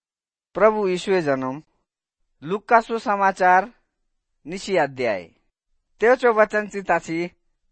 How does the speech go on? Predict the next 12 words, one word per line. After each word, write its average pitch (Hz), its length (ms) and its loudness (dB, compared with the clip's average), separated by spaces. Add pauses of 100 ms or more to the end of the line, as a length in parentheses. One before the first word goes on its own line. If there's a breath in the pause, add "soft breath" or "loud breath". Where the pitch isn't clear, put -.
(120)
से 180 200 6
वचन 175 360 2
ताई। 123 220 -6 (1500)
होयो 233 260 6
द्यारो 233 380 4
हुन्नो 240 360 -2
बेरे 185 320 2 (400)
राजा 220 420 4
ची 240 240 -12
ई 190 140 -8
संदेश 185 600 -4
दासी 175 420 -4